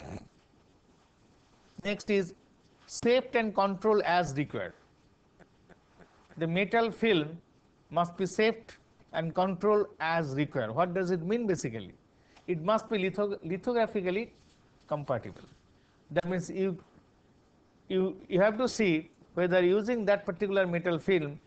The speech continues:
you can have long narrow lines. Narrow lines, not only width is small, but length should be very large, because interconnection lines may not be confined to a certain length.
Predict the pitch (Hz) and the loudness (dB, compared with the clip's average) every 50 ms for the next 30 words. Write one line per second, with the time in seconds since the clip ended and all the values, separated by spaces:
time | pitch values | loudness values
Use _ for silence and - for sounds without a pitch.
0 | _ _ _ _ - - - - - _ - _ _ _ _ _ _ _ - 180 | _ _ _ _ -20 -20 -20 -20 -20 _ -20 _ _ _ _ _ _ _ -2 -2
1 | 175 185 196 185 180 180 185 - - - - 185 196 180 170 151 160 - _ _ | 0 2 2 2 2 0 -6 -10 -10 -2 0 2 4 4 2 0 -2 -10 _ _
2 | _ _ _ _ - - - _ _ _ - - - _ _ _ - - - _ | _ _ _ _ -20 -20 -20 _ _ _ -20 -20 -20 _ _ _ -20 -20 -20 _
3 | _ _ - 165 160 170 175 180 185 202 226 240 247 233 208 185 180 170 170 180 | _ _ -8 -4 0 2 4 6 6 6 6 4 2 -2 0 2 2 4 4 4
4 | 180 175 160 160 160 147 123 113 104 - - - _ _ - 147 143 147 160 165 | 4 4 4 4 2 2 0 -6 -10 -14 -20 -20 _ _ -12 -10 -4 0 2 2
5 | 175 175 196 208 214 214 214 - - - - _ _ - 147 147 151 156 175 185 | 2 4 4 4 4 4 2 0 -2 -10 -20 _ _ -4 0 2 4 4 4 4
6 | 170 147 143 131 - - 147 151 165 - 208 226 233 233 233 208 208 220 233 196 | 2 0 -2 -6 -8 -2 0 0 2 2 2 0 2 0 0 0 2 0 0 0
7 | 180 220 208 - - 156 147 151 160 160 165 165 175 202 220 220 190 - - - | 0 -2 -2 -2 -2 0 0 2 2 2 2 4 4 2 2 0 -4 -8 -12 -12
8 | - 196 185 196 180 190 202 208 214 214 190 147 123 127 143 165 175 180 170 160 | -10 -6 -4 -2 0 2 2 4 4 4 4 4 2 -2 -4 0 0 0 0 0
9 | 175 170 165 202 190 202 202 208 196 - 208 196 180 175 185 202 196 185 170 - | -2 -2 -2 -2 -2 -2 -4 -4 -4 -4 -2 0 2 4 4 4 2 0 -4 -8
10 | - _ _ - - - _ - 165 185 202 208 190 208 202 190 180 180 - 208 | -14 _ _ -20 -20 -14 _ 0 2 2 2 2 2 0 0 0 0 0 0 0
11 | 208 196 175 196 190 - - 190 185 190 185 190 220 233 185 123 113 | 0 0 0 -2 0 2 0 0 0 0 0 0 0 0 -2 -4 -10